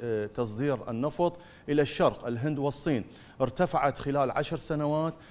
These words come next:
ارتفعت بنسبة تقريبًا ضعفي الكمية المقررة. آه، وصل الاستيراد مثلًا بالنسبة للهند بحدود تسعمية إلى مليون برميل، وأيضًا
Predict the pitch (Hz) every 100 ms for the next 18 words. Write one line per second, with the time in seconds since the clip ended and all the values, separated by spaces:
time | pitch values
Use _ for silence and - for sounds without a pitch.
0 | - 120 - 156 131 127 123 135 147 143
1 | 135 139 135 135 135 120 120 123 107 -
2 | 160 135 - - 113 135 120 131 147 139
3 | 120 113 - 151 156 165 170 170 - -
4 | - 127 135 180 - 185 160 135 127 127
5 | 127 - 135 165 147 143 139 127 120 147
6 | - 135 123 113 180 196 - - - -
7 | 127 127 151 127 - - - 117 135 160
8 | 160 147 127 123 127 123 156 147 127 123
9 | 143 156 135 127 - 147 160 160